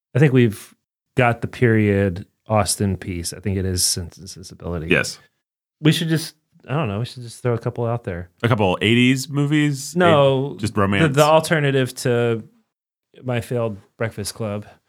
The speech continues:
Speaker 2: So
Speaker 1: And then, and, and then we should, I don't know, just some different eras we should throw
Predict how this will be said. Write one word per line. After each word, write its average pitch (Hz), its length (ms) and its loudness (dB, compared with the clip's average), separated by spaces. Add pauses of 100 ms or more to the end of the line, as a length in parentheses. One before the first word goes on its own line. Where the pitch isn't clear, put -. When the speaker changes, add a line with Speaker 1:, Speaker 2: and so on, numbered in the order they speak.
(460)
Speaker 2:
So - 160 4
Speaker 1:
And 156 300 4
then, 143 80 -6
and, 156 200 2
and 151 160 4
then 147 100 4
we 151 80 4
should, 135 300 -2 (480)
I 156 60 4
don't 139 140 2
know, 98 140 0
just 123 180 0
some 127 240 2
different 127 320 -2
eras 98 520 -2
we 117 80 -4
should - 160 -4
throw 110 180 0